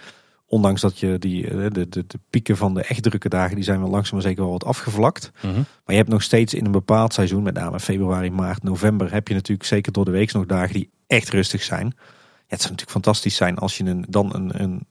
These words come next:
Speaker 1: tarief introduceert wat zo gereduceerd is dat mensen echt wel, eh, eh, worden gestimuleerd om dan juist te komen. Want het is natuurlijk veel beter voor de bezetting van je park en, eh, de rendabiliteit. En bovendien denk ik dat het ook een heel sympathiek gebaar is naar mensen die een wat minder grote buidel hebben.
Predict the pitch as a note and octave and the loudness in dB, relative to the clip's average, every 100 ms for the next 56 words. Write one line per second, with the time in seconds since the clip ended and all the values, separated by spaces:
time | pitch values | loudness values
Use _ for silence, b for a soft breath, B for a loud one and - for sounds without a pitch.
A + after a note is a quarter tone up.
0 | _ - G2 G#2 - G#2 - G2 - G2 | _ -2 2 2 0 -4 0 -2 2 0
1 | G2 - A2+ A2 G#2 F2+ F2+ F#2 - - | 0 0 2 4 2 0 0 -2 -4 -4
2 | F#2 F#2 F#2+ - - - F#2+ F#2+ B B | -4 -4 -4 -6 -10 0 2 2 B B
3 | B B - F#2 F#2 F#2 - F#2 F2 F#2 | B B -4 -2 0 -2 -2 -2 -2 0
4 | G2 F#2 F#2+ A2 G#2+ G#2 G#2+ F#2+ G#2+ C#3 | 0 0 -4 -2 0 2 0 2 2 2
5 | E2+ F#2 - - E2+ F2+ C#3 - F#2 - | -2 -6 -6 -4 -4 -2 -4 -4 -8 -2
6 | G2 - G2 F#2 F#2+ F#2 F2+ F2+ G2 G2 | -2 2 4 4 2 0 -2 0 0 0
7 | F2+ E2+ - A2 G#2 - - G2 F#2+ F#2+ | -4 -2 2 2 2 -4 -6 -4 -4 -6
8 | F#2+ G2 F#2+ F#2+ A2 A2 A2 - b b | -2 -2 0 0 2 2 0 -6 b b
9 | b b b b A#2 G#2+ F#2 E2+ A#2 C3 | b b b b 2 4 4 4 4 6
10 | E2+ D#2+ F2 F2 F2+ F2+ F#2+ F#2+ G2 F#2+ | 2 0 -6 -6 -2 -2 -2 0 0 0
11 | - A#2 G#2+ G#2+ G#2+ - G2+ G2+ G#2 G#2 | 0 0 0 -2 -4 -2 2 4 2 0
12 | G2+ G#2 G#2+ G#2 G#2 G2 G2 A2+ B2+ A#2 | 0 0 0 0 -2 0 0 0 0 2
13 | G2+ F#2+ F2 F2+ E2 E2+ E2+ - E3 | 2 0 0 -2 -2 -2 -6 -2 -4